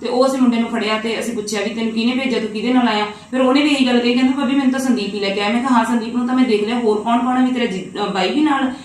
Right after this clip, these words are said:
ਕਹਿੰਦਾ, "ਨਹੀਂ, ਬਾਈ ਨੀ ਗਾ ਨਾਲ, ਅਸੀਂ ਉਹ ਆਏ ਆ, ਮੈਂ ਤੇ ਸੰਦੀਪ ਤੇ ਹੋਰ ਮੁੰਡੇ ਸੀਗੇ ਸਾਡੇ ਨਾਲ ਪੌਂਕਿਆਂ ਤੋਂ ਪੰਜ ਸੱਤ ਜਾਣੇ।" ਮੈਂ ਕਿਹਾ, ਮੈਂ ਉਹਨੂੰ ਪੁੱਛਿਆ ਵੀ ਮੁੰਡੇ ਨੂੰ, ਮੈਂ ਕਿਹਾ, "ਹਰਮਨ ਤੁਸੀਂ ਆਏ ਕਿਹਦੇ ਨਾਲ ਆ?" ਕਹਿੰਦਾ, "ਮੈਂ ਸੰਦੀਪ ਨਾਲ ਆਇਆ ਸੀਗਾ ਭਾਬੀ।"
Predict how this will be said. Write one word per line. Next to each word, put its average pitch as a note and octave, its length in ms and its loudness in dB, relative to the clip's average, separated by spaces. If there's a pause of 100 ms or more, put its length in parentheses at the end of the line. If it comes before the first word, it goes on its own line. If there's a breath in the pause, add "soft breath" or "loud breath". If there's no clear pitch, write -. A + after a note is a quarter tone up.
(160 loud breath)
ਕਹਿੰਦਾ, C4 180 4
"ਨਹੀਂ, C#4+ 140 4
ਬਾਈ A3+ 300 2
ਨੀ G#3 180 0
ਗਾ G#3+ 80 -4
ਨਾਲ, A3+ 300 -2
ਅਸੀਂ A#3+ 200 0
ਉਹ A#3+ 140 4
ਆਏ F#3 200 -2
ਆ, A3 40 -2
ਮੈਂ G3 220 -2
ਤੇ G#3 80 -6
ਸੰਦੀਪ G#3 360 -6
ਤੇ C4 80 -8
ਹੋਰ G3 260 0
ਮੁੰਡੇ F3 260 -4
ਸੀਗੇ F3 200 -4
ਸਾਡੇ F#3 260 -6
ਨਾਲ E3+ 120 -6
ਪੌਂਕਿਆਂ D#3 420 -8
ਤੋਂ E4 200 -2 (380 loud breath)
ਪੰਜ G#3 180 2
ਸੱਤ F#3+ 180 -4
ਜਾਣੇ।" E3 200 -4 (760)
ਮੈਂ A3 140 -8
ਕਿਹਾ, A#3+ 120 0
ਮੈਂ A#3+ 140 2
ਉਹਨੂੰ B3 140 0
ਪੁੱਛਿਆ A3+ 200 -2
ਵੀ G3 160 -4
ਮੁੰਡੇ G3+ 320 -2
ਨੂੰ, D4 260 0 (160 loud breath)
ਮੈਂ A#3 100 0
ਕਿਹਾ, A#3+ 160 2
"ਹਰਮਨ B3+ 160 4
ਤੁਸੀਂ C#4 260 -4
ਆਏ G#3 180 0
ਕਿਹਦੇ A#3 300 -2
ਨਾਲ B3 160 6
ਆ?" A3+ 40 -2
ਕਹਿੰਦਾ, A#3+ 200 0
"ਮੈਂ C#4 100 2
ਸੰਦੀਪ A#3 340 2
ਨਾਲ G#3+ 220 -2
ਆਇਆ E3+ 260 -2
ਸੀਗਾ G#3+ 160 -6
ਭਾਬੀ।" B3+ 380 -2